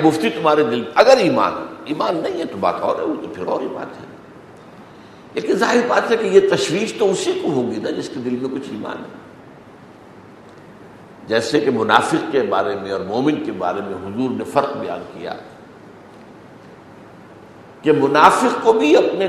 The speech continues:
گناہ کا یا غلطی کا احساس ہوتا تو ہے، لیکن بس اتنا جتنا کسی کے ناک پر مکھی بیٹھی تھی اس نے ذرا ہاتھ سے اسے ہٹا دیا، بس اتنا احساس ہوتا۔ اور جو مومن ہوتا ہے اس سے کوئی گناہ ہو جائے، کوئی غلطی ہو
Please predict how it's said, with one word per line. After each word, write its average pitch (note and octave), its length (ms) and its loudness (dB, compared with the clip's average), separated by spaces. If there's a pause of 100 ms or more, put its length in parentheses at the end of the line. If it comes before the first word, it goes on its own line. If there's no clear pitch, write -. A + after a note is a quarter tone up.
گناہ F3 280 0 (100)
کا F#3+ 100 2
یا D#3+ 160 4
غلطی D#3 440 0
کا - 120 -2
احساس C3+ 580 0
ہوتا C#3+ 260 2
تو A#2 240 -6 (120)
ہے، G2 220 -4 (1400)
لیکن E3+ 200 0
بس G#3+ 220 4
اتنا G3+ 300 2
جتنا F#3+ 300 4
کسی E3+ 300 0
کے D#3+ 120 0
ناک C3+ 380 4
پر D#3+ 100 8
مکھی D3 320 0
بیٹھی D3+ 300 2
تھی - 180 -4
اس A#2+ 120 -2
نے B2+ 140 -4
ذرا A2+ 200 2
ہاتھ G#2+ 260 2 (260)
سے A#2 80 -6
اسے - 260 -8
ہٹا - 180 -10
دیا، - 140 -14 (120)
بس A#2+ 120 0 (180)
اتنا F2 280 -10
احساس - 220 -14
ہوتا۔ - 640 -18 (2250)
اور F#3 120 6
جو G3 140 6
مومن F3+ 420 6
ہوتا A3 380 4
ہے A3 60 6
اس F3 160 6
سے - 240 0
کوئی D4 140 -2
گناہ F#4 280 4
ہو D3+ 240 -4
جائے، D3+ 120 2
کوئی C#3+ 180 -2
غلطی B2+ 380 0
ہو A#2 120 -6